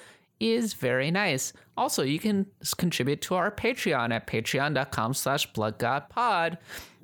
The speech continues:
If you starting at the one dollar level, we'll give you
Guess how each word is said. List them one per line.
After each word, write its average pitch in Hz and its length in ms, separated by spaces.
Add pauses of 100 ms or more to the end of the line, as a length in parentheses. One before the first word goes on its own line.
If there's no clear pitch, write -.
If - 200
you 156 200
starting 240 560
at 160 220
the 143 100
one 175 260
dollar 175 300
level, 131 400
we'll 127 100
give 156 240
you 170 160